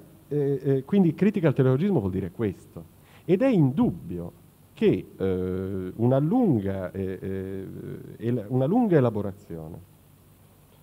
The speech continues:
eh, ha fatto sì che oggi, eh, risulti molto difficile a osservatori che non siano nelle sofisticate o bizantine tradizioni italiane distinguere,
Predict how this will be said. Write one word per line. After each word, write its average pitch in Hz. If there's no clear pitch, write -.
eh, -
ha -
fatto 185
sì 92
che 120
oggi, 98
eh, 101
risulti 151
molto 226
difficile 156
a 95
osservatori 139
che 165
non 113
siano 147
nelle 101
sofisticate 110
o 113
bizantine 104
tradizioni 104
italiane 165
distinguere, 92